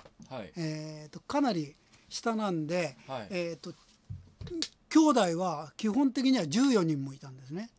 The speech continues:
Speaker 2: だけど、
Speaker 1: ん？
Speaker 2: 十四人のうち、
Speaker 1: 十四人兄弟？
Speaker 2: そう、はい。あの、
Speaker 1: すごいですね。
Speaker 2: 岸-、岸田家っていうのは結構みんな早死にで、その十四人の兄弟が、あの、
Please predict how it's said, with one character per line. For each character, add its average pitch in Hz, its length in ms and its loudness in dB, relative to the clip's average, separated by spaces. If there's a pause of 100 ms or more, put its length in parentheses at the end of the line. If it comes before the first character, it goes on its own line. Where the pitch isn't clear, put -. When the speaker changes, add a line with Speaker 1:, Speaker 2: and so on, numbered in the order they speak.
(280)
Speaker 2:
だ 156 60 -2
け 220 120 2
ど、 233 200 4
Speaker 1:
ん？ 156 80 -10 (840)
Speaker 2:
十 285 340 2
四 233 180 2
人 190 380 0
の 165 260 -2
う 156 60 -6
ち、 135 120 -4
Speaker 1:
十 226 140 2
四 262 140 2
人 294 220 -8
兄 294 120 -4
弟？ 294 120 2
Speaker 2:
そ - 0 -
う、 - 100 4
は 160 280 4
い。 147 140 -8 (1300)
あ 196 120 -4
の、 196 320 -4
Speaker 1:
す 107 60 -6
ご - 20 -4
い 143 60 -2
で 214 60 0
す 285 100 0
ね。 294 80 -4
Speaker 2:
岸-、 - 100 -14
岸 - 220 -4
田 311 120 4
家 262 100 2
っ - 40 0
て - 160 -8
い 190 60 0
う 180 40 0
の 160 120 -2
は 175 340 -2 (240)
結 254 240 -2
構 165 340 -2 (440)
み 220 120 4
ん 269 100 6
な 262 300 2
早 226 400 0
死 220 140 -2
に 202 100 0
で、 165 340 -4 (280)
そ - 160 -6
の 185 100 -2
十 202 120 -4
四 277 260 0
人 208 180 0
の 190 140 -4
兄 220 120 -6
弟 185 640 -2
が、 214 320 0 (840)
あ 180 120 -8
の、 175 440 -10